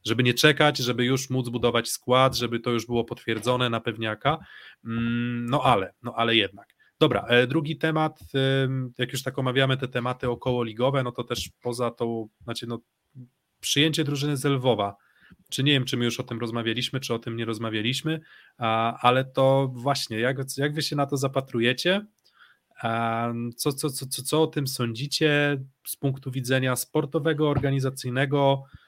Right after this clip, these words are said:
popularyzacji siatkówki, logistyki, bo temat jest bardzo złożony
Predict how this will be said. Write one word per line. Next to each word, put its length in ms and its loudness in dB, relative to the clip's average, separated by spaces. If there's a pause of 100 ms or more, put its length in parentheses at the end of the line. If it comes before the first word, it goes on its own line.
(100)
popularyzacji 720 2
siatkówki, 760 -2
logistyki, 800 -2
bo 100 -2
temat 300 -2
jest 120 -2
bardzo 280 -2
złożony 600 2